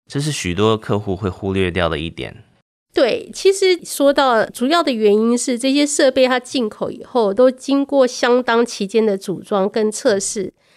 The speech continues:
Speaker 2: 才可以达到使用的目的。所以它跟我们一般在亚马逊买个东西，它其实是不太一样的。那因为它其实进口来以后，它还需要经过这么长的一段时间去做调整组装。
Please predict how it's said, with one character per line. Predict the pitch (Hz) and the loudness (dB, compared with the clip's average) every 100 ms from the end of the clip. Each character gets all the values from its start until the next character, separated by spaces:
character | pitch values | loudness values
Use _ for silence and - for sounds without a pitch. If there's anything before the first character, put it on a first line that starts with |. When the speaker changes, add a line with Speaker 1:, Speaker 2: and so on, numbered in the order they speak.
| _ - | _ -4
Speaker 2:
才 | 202 | 0
可 | 214 262 | 2 2
以 | 208 | 2
达 | 185 | 0
到 | 175 202 | 0 0
使 | 196 - 165 | -2 -6 -6
用 | 190 190 | -2 0
的 | 175 | -2
目 | 190 208 - - | -2 -4 -4 -8
的。 | - - - _ _ _ - | -10 -10 -12 _ _ _ 0
所 | 359 | 2
以 | |
它 | 370 370 | 4 4
跟 | 359 349 | 4 6
我 | 254 | 6
们 | 190 | 4
一 | 226 | 0
般 | 247 240 240 | 0 0 2
在 | 247 226 208 - | 2 2 0 -2
亚 | 208 202 | -2 0
马 | 220 | 0
逊 | 185 - 220 | 0 0 0
买 | 196 | 0
个 | 165 185 | -2 0
东 | 190 | 0
西， | 196 - 196 | -2 -6 -6
它 | 240 | -4
其 | 233 196 | -4 -4
实 | 180 | -6
是 | 175 | -6
不 | 208 170 | -6 -8
太 | 175 - 185 | -8 -4 -4
一 | 175 170 | -4 -4
样 | 180 180 - | -2 -2 -6
的。 | - - _ _ _ _ | -10 -10 _ _ _ _
那 | 381 | 0
因 | 349 330 381 | 2 4 6
为 | 403 | 6
它 | 339 | 2
其 | 349 247 | 0 -2
实 | 254 | -2
进 | 247 311 254 | -4 -2 -2
口 | - 196 | 0 0
来 | 180 180 | 2 0
以 | 202 190 | -2 -2
后， | - 233 | -2 -2
它 | 226 | -2
还 | 254 220 | -2 0
需 | 226 - | 0 2
要 | 247 220 | 2 2
经 | 233 233 | 0 0
过 | 233 220 | 2 0
这 | 247 | 2
么 | 240 196 | 2 0
长 | - 170 | -2 -4
的 | 180 | -4
一 | 175 | -4
段 | 185 226 202 | -2 0 0
时 | 180 | -4
间 | 185 196 | -2 -2
去 | 202 220 | -2 -6
做 | 196 202 | -2 -2
调 | 196 185 170 | -2 -4 -4
整 | 185 175 | -2 -2
组 | 185 185 196 | -4 -10 -6
装。 | 190 170 | -4 -2